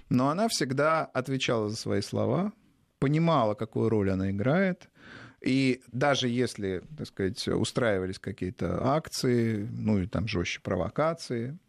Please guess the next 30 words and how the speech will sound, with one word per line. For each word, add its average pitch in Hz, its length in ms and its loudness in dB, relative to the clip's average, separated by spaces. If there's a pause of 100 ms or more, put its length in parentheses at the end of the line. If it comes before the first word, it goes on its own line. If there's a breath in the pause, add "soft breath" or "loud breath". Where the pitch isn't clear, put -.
м, 113 500 0
это 180 220 -2
всегда 139 380 0
было 110 200 -2
выверено, 175 640 2 (580 soft breath)
м, 110 280 2
называется, 107 580 0 (420 loud breath)
в - 100 -4
сюртуке, 151 680 0 (800)
значит, 107 500 0
э, 98 580 2 (120)
обдумав. 143 760 0 (200)
Да, 190 280 2
ну 254 200 2
вот 196 160 2
как - 220 -2
мы 123 80 2
представляли 120 600 0
себе 98 160 -8
старую 98 360 0
доро-, 101 300 2
доб-, 113 320 0
добрую 104 520 0
Англию 135 540 2
в, 107 60 -4
м, 107 840 0
известных 113 420 -2
сериалах, 107 600 0 (480 loud breath)
где 120 180 4
играли, 95 420 0